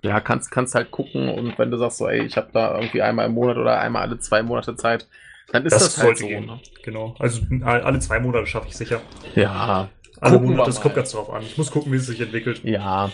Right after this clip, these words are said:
Speaker 1: gucken wir mal. Vielleicht ist ja bei dir auch irgendwann mal wieder entspannter, dass du
Speaker 2: Richtig.
Speaker 1: da öfter Zeit hast.
Speaker 2: Richtig.
Speaker 1: Aber, äh, müssen wir schauen, müssen wir schauen.
Speaker 2: Genau.
Speaker 1: Irgendwas wird passieren. Die Hörer werden uns sagen, was sie gern hätten, das passiert. Und dann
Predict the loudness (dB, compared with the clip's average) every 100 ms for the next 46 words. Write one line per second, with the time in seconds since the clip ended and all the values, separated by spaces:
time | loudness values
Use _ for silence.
0 | -8 -2 0 2 4 4 4 0 0 -4
1 | -4 -4 -2 0 -2 -2 -4 -4 -4 -4
2 | -2 -2 -2 -4 -2 0 0 0 -2 -10
3 | -8 -2 0 2 0 0 -4 0 0 2
4 | -2 -4 -14 -20 _ _ 2 4 4 4
5 | 2 0 0 0 0 -2 -2 -4 _ _
6 | -6 2 4 4 2 0 -8 -6 -4 -6
7 | -8 -8 -8 -10 -10 -12 -16 _ -20 -20
8 | _ 6 6 6 -2 -14 _ 0 2 2
9 | -2 -6 -8 -6 -6 -6 -6 -4 0 0
10 | 0 -2 -2 -4 -8 -2 0 0 -2 -6
11 | -6 -4 -4 -2 -4 -4 -4 -4 -4 -6
12 | -4 -2 -2 -4 -16 -20 -20 -16 0 4
13 | 4 0 -2 0 0 0 -8 -10